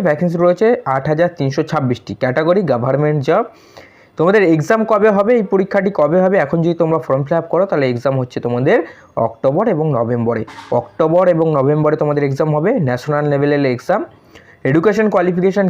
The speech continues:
কী লাগবে তোমাদের এখানে আবেদন করতে গেলে? এডুকেশন কোয়ালিফিকেশন লাগবে হচ্ছে টেন পাস। শুধুমাত্র মাধ্যমিক পাস হলে একটা মাত্র পরীক্ষা দিয়ে তোমরা এসএসসি এমটিএস এর চাকরি পেতে পারো। এজ লিমিট কত? আঠারো থেকে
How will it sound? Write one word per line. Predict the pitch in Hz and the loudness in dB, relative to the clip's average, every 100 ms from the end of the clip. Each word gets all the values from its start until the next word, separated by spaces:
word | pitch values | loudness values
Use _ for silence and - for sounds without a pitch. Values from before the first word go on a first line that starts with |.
| 170 | 0
কী | 180 180 | 0 2
লাগবে | 165 170 175 | 2 0 0
তোমাদের | 165 165 156 | 0 2 0
এখানে | 143 160 143 | 0 -2 0
আবেদন | 147 156 156 | 0 0 -2
করতে | 151 165 | -2 0
গেলে? | 180 147 | 0 0
এডুকেশন | 135 139 143 135 | 0 -2 -2 -2
কোয়ালিফিকেশন | 123 131 127 131 127 120 113 | 0 -2 -2 -4 -4 -4 -2
লাগবে | 135 151 220 - - _ _ | -2 0 0 -2 -12 _ _
হচ্ছে | 127 - 233 262 - | -6 -2 -2 -2 -4
টেন | 151 151 - _ | -2 -2 -4 _
পাস। | 120 123 - - - - - - | -4 -4 -10 -20 -20 -20 -16 -4
শুধুমাত্র | 180 220 233 170 - 156 135 | 2 4 2 0 -2 -2 0
মাধ্যমিক | 139 147 151 - | 0 -2 -2 -2
পাস | 139 | -4
হলে | 160 165 - 147 | -2 -4 -4 -8
একটা | 147 - 190 | -6 -4 -2
মাত্র | 160 139 151 135 | -2 -4 -4 -2
পরীক্ষা | 127 - 127 | -4 -4 -2
দিয়ে | 147 185 | -2 -2
তোমরা | 123 123 160 120 | -4 -2 -2 -4
এসএসসি | - 127 - 123 | -4 -8 -4 -6
এমটিএস | 120 127 143 | -4 -6 -6
এর | 139 | -6
চাকরি | 120 - 120 | -10 -8 -6
পেতে | 117 107 117 - | -6 -6 -6 -2
পারো। | 127 - - - - - - _ 139 | -2 -4 -12 -20 -20 -20 -20 _ -2
এজ | 156 | 0
লিমিট | 208 226 220 | 0 0 0
কত? | 214 - - 151 | 0 0 2 -2
আঠারো | 156 180 | 0 -2
থেকে | 202 | 0